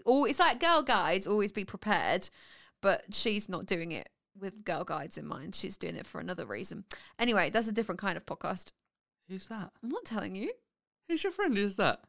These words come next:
Speaker 1: I'm not, I'll tell you off the podcast.
Speaker 2: I thought you were talking about Sophie. Midwife Sophie has stuff in her car.
Speaker 1: Oh, no, oh, no. Oh, Midwife Sophie also does that, but that's because she's just a really well-organised person. She does not do it for the reason that I'm thinking.
Speaker 2: Is it, um,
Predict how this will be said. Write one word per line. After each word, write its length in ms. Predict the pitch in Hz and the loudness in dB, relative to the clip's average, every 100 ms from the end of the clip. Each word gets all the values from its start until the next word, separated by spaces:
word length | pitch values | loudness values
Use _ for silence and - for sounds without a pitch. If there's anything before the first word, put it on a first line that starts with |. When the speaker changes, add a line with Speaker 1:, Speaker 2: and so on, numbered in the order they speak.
| _ | _
Speaker 1:
I'm 80 | 262 | -6
not, 140 | 381 427 | -6 2
I'll 200 | 262 320 | 2 2
tell 160 | 339 392 | 2 0
you 80 | 381 | 0
off 80 | - | -4
the 60 | |
podcast. 460 | - 453 - 285 - | -4 -4 -2 -2 -2
Speaker 2:
I 20 | |
thought 100 | 185 | 2
you 40 | 247 | 4
were 60 | |
talking 120 | 247 | 4
about 180 | 226 196 | 2 0
Sophie. 600 | - 233 247 - 53 - _ _ _ _ | 0 0 0 -4 -8 -10 _ _ _ _
Midwife 280 | 190 190 190 | -6 -4 -4
Sophie 420 | 202 202 202 107 | -2 -2 -2 -4
has 160 | 139 147 | -4 -8
stuff 260 | - 147 | -8 -8
in 80 | 151 | -6
her 160 | 170 170 | -6 -6
car. 260 | - 65 - | -4 -4 8
Speaker 1:
Oh, 260 | 359 554 294 | 10 10 10
no, 100 | 370 | 6
oh, 260 | 254 262 | 8 8
no. 200 | 233 208 - | 8 6 6
Oh, 120 | 247 | 8
Midwife 360 | 240 453 466 - | 8 8 8 6
Sophie 360 | - 339 254 214 | 6 4 4 4
also 260 | 262 226 | 4 4
does 160 | 185 190 | 0 0
that, 140 | - | 2
but 100 | 214 | 4
that's 140 | 220 - | 2 2
because 320 | 277 - 262 | 0 4 4
she's 380 | - 269 262 - | 6 4 2 2
just 200 | 262 247 | 4 4
a 40 | |
really 260 | 226 240 220 | 2 2 2
well-organised 680 | 208 208 208 202 196 196 214 | 6 6 6 2 2 0 2
person. 360 | 233 220 - - - - | 2 2 -2 -8 -12 -4
She 180 | - 370 | 8 10
does 140 | 339 | 10
not 200 | 285 262 | 10 8
do 60 | 269 | 10
it 160 | 240 | 8
for 60 | 277 | 8
the 100 | 240 | 4
reason 280 | 233 214 220 | 2 0 2
that 80 | 202 | 2
I'm 140 | 196 | 0
thinking. 480 | 202 143 - 110 220 | -2 -4 -6 -4 -2
Speaker 2:
Is 160 | 147 131 | -2 2
it, 180 | 127 - | 2 4
um, 400 | 131 127 123 120 | 4 4 4 2